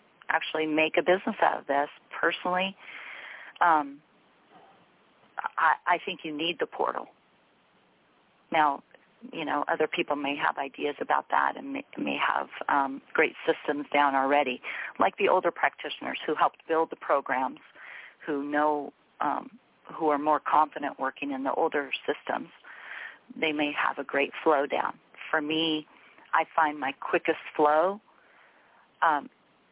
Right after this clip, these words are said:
is from the portal, the online portal,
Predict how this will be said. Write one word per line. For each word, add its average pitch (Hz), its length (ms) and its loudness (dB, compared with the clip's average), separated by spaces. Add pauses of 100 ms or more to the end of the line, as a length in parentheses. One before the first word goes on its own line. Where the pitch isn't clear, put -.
(200)
is 160 160 6 (180)
from 147 280 0
the 127 160 0 (200)
portal, 135 380 2 (240)
the 160 60 0
online 135 480 0
portal, 135 360 0